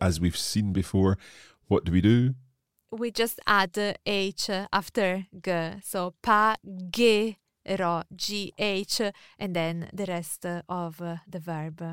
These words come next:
Speaker 2: So this is really important, uh, for spelling and pronunciation purposes as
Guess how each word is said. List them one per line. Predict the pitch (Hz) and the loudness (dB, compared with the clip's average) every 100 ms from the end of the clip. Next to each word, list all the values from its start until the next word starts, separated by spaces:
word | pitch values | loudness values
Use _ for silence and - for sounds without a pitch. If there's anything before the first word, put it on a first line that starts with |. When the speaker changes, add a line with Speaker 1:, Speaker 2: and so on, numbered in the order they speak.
| 175 | -10
Speaker 2:
So | - 190 | -12 -12
this | 196 - | -10 -10
is | 208 - | -12 -8
really | 190 190 | -8 -8
important, | 202 226 196 196 202 190 - | -8 -4 -4 -4 -6 -6 -4
uh, | 202 | -4
for | - 175 | -4 -8
spelling | - 214 196 202 202 190 | -6 -2 -2 -4 -6 -4
and | 180 185 | -6 -8
pronunciation | - 185 185 185 - 170 175 175 185 | -10 -8 -8 -6 -4 -4 -6 -12 -12
purposes | 175 165 165 175 - 175 170 | -8 -8 -10 -14 -12 -12 -12
as | 175 | -14